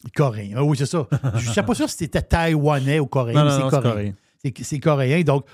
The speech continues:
Speaker 1: beaucoup de monde attend après ça parce que, bon, il y a eu une espèce de, faut le dire, il y a eu, il y a eu une espèce de
Speaker 2: Mais ils ont fait
Speaker 1: religion
Speaker 2: un
Speaker 1: au Squid
Speaker 2: jeu.
Speaker 1: Game.
Speaker 2: Ils ont fait un jeu,
Speaker 1: Oui.
Speaker 2: Squid Games, que
Speaker 1: Oui.
Speaker 2: j'ai écouté.
Speaker 1: Et ça donnait quoi?
Speaker 2: J'ai trouvé ça très bien.
Speaker 1: Oui.
Speaker 2: J'ai, c'est comme une télé-réalité.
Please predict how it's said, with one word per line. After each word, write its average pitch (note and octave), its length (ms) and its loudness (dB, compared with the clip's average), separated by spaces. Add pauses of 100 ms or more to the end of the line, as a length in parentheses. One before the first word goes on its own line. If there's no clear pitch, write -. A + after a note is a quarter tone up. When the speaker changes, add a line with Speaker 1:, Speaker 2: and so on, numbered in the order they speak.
Speaker 1:
beaucoup E3 280 2
de G3 40 4
monde A#3 140 4
attend F#3 240 0
après C#3+ 240 0
ça D#3 140 -2 (500)
parce C3 160 -2
que, D#3 220 4
bon, A#2 240 -6 (180)
il C3+ 80 2
y - 20 6
a E3 40 4
eu G3+ 60 4
une G3+ 60 4
espèce E3 380 0
de, A#2 260 0 (600)
faut F3+ 80 2
le D#3+ 60 2
dire, A#2+ 180 -2
il F#3+ 60 -4
y F3 40 0
a C#3+ 40 2
eu, A#2 240 -2
il G#2+ 120 -8
y B2+ 60 -2
a - 20 -2
eu C#3 60 0
une D#3 100 2
espèce D3+ 220 0
de C3 100 2
Speaker 2:
Mais C3+ 60 6
ils D3+ 60 6
ont D#3+ 100 6
fait D#3+ 140 4
Speaker 1:
religion B2+ 260 2
Speaker 2:
un C3+ 80 6
Speaker 1:
au - 20 4
Squid B2+ 140 2
Speaker 2:
jeu. F3+ 300 0
Speaker 1:
Game. A2+ 320 -4
Speaker 2:
Ils C3+ 100 2
ont B2+ 80 0
fait C4 200 -6
un C3 180 2
jeu, A#2 380 0 (460)
Speaker 1:
Oui. C3+ 80 4
Speaker 2:
Squid C3+ 240 2
Games, G#2 300 -2 (100)
que B2+ 100 -4
Speaker 1:
Oui. C#3+ 160 4
Speaker 2:
j'ai D#3 220 0
écouté. C3+ 460 -4 (560)
Speaker 1:
Et F3 160 2
ça D#3 160 0
donnait C#3+ 240 2
quoi? F3+ 240 -4 (180)
Speaker 2:
J'ai B2+ 140 2
trouvé C3+ 240 0
ça D#3 160 -2
très A#2 240 -4
bien. G2+ 160 -10 (280)
Speaker 1:
Oui. G3 280 4
Speaker 2:
J'ai, C3 240 2
c'est - 80 -12
comme F#3+ 160 2
une C3+ 200 2
télé-réalité. C#3+ 680 -2